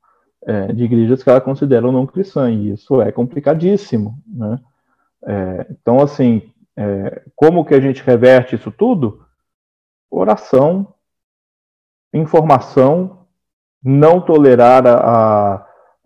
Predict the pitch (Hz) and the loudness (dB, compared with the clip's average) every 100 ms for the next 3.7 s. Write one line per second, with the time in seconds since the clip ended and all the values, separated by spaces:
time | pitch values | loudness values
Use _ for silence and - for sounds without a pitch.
0 | - 107 104 107 123 120 - 139 165 156 | -4 0 0 0 -2 -2 -2 -2 0 0
1 | - 123 - - 123 135 147 131 113 117 | -2 -8 -8 -4 0 0 0 -2 -4 -4
2 | 113 113 110 110 131 120 117 110 110 107 | -4 -4 -4 -6 -6 -4 -2 -4 -6 -4
3 | 113 143 160 151 - 156 | 0 0 -2 -6 -8 -10